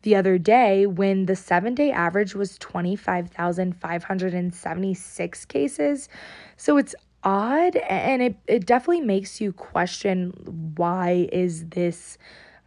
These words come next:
lockdown order being lifted when there are more cases when you're opening things up again versus when you closed things down? And so it really does beg the question, is this a political move?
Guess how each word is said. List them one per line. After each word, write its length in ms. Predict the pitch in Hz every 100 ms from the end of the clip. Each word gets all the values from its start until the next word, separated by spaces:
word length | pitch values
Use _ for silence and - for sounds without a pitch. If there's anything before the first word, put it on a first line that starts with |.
| -
lockdown 680 | 190 185 175 175 202 190 -
order 260 | 180 180
being 340 | 165 190 180 180
lifted 420 | 180 - 180 165
when 340 | 190 185 180 -
there 260 | 180 190
are 120 | 185
more 500 | 185 180 175 185 247
cases 640 | 285 - 208 202 - 202 190
when 300 | 185 190 185
you're 240 | 175 170 _
opening 720 | - 180 180 226 220 214 208 202 - -
things 300 | 190 185 175 -
up 200 | - 185
again 420 | 277 294 302 311 320 - - - -
versus 720 | 185 214 208 - 233 208 170 - _ _ -
when 320 | 185 196 190
you 120 | 185
closed 680 | 175 - 180 180 175 - - _ _ _ _ _
things 240 | 233 220 -
down? 240 | 254 254
And 240 | 202 208
so 320 | - 233 220 196 - - - - _ _
it 140 | - 247 190
really 300 | 175 214 254
does 320 | 226 196 196 175
beg 260 | 196 180
the 120 | 196
question, 440 | 202 180 185 214 196 - -
is 300 | 196 202 185
this 240 | 202 -
a 60 | 190
political 420 | - 190 185 202
move? 480 | 185 185 208 175